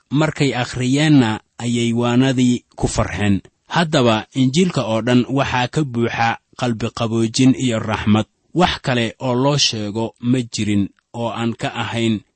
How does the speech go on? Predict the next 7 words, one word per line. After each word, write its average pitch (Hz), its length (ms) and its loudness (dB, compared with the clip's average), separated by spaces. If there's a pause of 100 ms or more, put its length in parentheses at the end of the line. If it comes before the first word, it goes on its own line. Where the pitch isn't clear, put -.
in 156 180 0
sharcigu 117 640 0 (260)
ee 135 200 -4
dusha 127 420 -4
ka 147 160 -8
saaro 101 600 -4 (120)
dembiga. 104 520 0